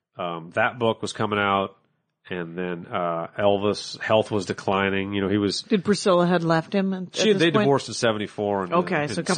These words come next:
Speaker 1: Santa
Speaker 2: years
Speaker 1: Monica. Yeah.
Speaker 2: earlier.
Speaker 1: And, uh, same place for O J civil trial, same room.
Speaker 2: <laughs>
Speaker 1: Um,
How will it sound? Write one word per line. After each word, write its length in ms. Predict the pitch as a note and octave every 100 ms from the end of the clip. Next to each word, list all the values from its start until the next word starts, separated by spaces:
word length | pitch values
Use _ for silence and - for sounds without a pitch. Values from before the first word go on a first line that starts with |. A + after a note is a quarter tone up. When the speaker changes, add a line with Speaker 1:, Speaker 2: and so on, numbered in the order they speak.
| A2
Speaker 1:
Santa 100 | G#2
Speaker 2:
years 320 | G2 F#2+ -
Speaker 1:
Monica. 220 | F#2 E2
Yeah. 80 | G2
Speaker 2:
earlier. 280 | F2+ C#3+ C#3+
Speaker 1:
And, 240 | A#2+ F2+ F2+
uh, 160 | F2+
same 220 | - C3
place 220 | A2+ B2+ A2+
for 100 | A#2
O 80 |
J 140 | A2 A2
civil 260 | - A2+
trial, 240 | G#2+ F2+ E2
same 160 | F#2+
room. 180 | G2 F2+ - - -
Speaker 2:
<laughs> 0 |
Speaker 1:
Um, 1040 | G3 G#3 F#3+ D4 B3 G3 F#2 F2 E2+ D#2+